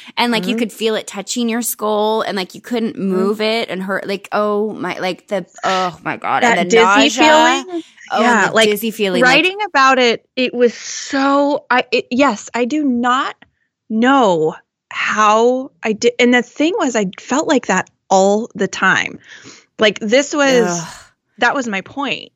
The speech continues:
Speaker 2: Like, this was really acute because it was the first time I actually stopped.
Speaker 1: Yeah.
Speaker 2: And I got, you know, I was, like, severe withdrawals and all that. But up, leading up until then, I was hung-, hungover more days than not for, like,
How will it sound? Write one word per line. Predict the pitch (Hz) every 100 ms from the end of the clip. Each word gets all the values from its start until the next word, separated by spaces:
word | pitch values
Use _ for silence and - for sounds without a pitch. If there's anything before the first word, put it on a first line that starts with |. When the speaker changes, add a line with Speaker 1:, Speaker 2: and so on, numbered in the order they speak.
| _
Speaker 2:
Like, | 220 208 - _
this | 233 240 277
was | 269 196
really | 196 208 202
acute | 175 - 214 -
because | 196 - 196
it | -
was | 185
the | 185
first | - 190 -
time | 202
I | 170 -
actually | 170 170 - 170
stopped. | - - - - 131 - _ - - _ _
Speaker 1:
Yeah. | 165 160 160 170 170 170 170 160
Speaker 2:
And | 196
I | 175 170 -
got, | 160 - -
you | - 196
know, | 90
I | 165
was, | 180 175
like, | 143 139 -
severe | - 180 180
withdrawals | 170 160 156 151 151 156 165
and | 156
all | 139 165
that. | 220 233
But | - 185 - _ _ _ _ _ _ _ _ _ -
up, | 262 - -
leading | 247 302 285
up | 302
until | 349 294
then, | 233 220
I | 240
was | 285 339
hung-, | 311 277 285 - -
hungover | 247 247 226 208
more | 202 202
days | 214 196 180
than | 175
not | 170 156 196 -
for, | - 208 190 185 -
like, | 175 175